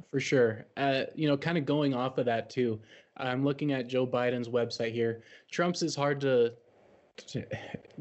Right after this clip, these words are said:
there's, <laughs> I can't find his, like, s-, just laid out policy. <laughs> Uh, also, something weird, I'm trying to access it and it won't work, but Biden's works just fine. So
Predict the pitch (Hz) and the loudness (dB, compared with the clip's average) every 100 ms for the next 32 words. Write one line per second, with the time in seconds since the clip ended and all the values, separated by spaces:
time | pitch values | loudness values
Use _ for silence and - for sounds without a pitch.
0 | - - 135 135 - - - - - - | -16 -4 -2 -2 -6 -10 -10 -14 -16 -14
1 | - - - - - - _ - 139 175 | -18 -20 -20 -20 -20 -20 _ -10 -4 -2
2 | 151 - 131 131 127 127 127 107 107 - | -2 -2 0 0 -2 -2 0 -2 -4 -6
3 | 135 123 127 127 120 113 123 110 117 117 | -4 0 2 2 2 -2 -2 0 0 -2
4 | 117 110 - - 165 - 170 - - - | -4 -2 -4 -2 -2 0 -2 -4 -10 -14
5 | - - _ _ 139 139 127 - 165 170 | -12 -14 _ _ -2 0 0 2 2 4
6 | 160 135 - - - - - - _ - | 2 2 0 -12 -20 -20 -20 -20 _ -10
7 | - 175 156 147 151 143 127 127 135 135 | -4 -2 0 0 2 4 2 -2 -6 -4
8 | 160 160 156 131 131 139 - 123 117 120 | -2 0 0 0 -4 -4 -2 -2 0 0
9 | 117 - _ _ 131 123 120 127 123 123 | 0 -4 _ _ -4 -2 0 0 0 0
10 | 120 107 117 110 127 131 120 117 107 - | 0 2 -2 0 0 0 0 0 -2 -2
11 | 120 110 - 104 104 104 - 120 110 | -4 -4 -4 -2 -2 -4 -2 0 0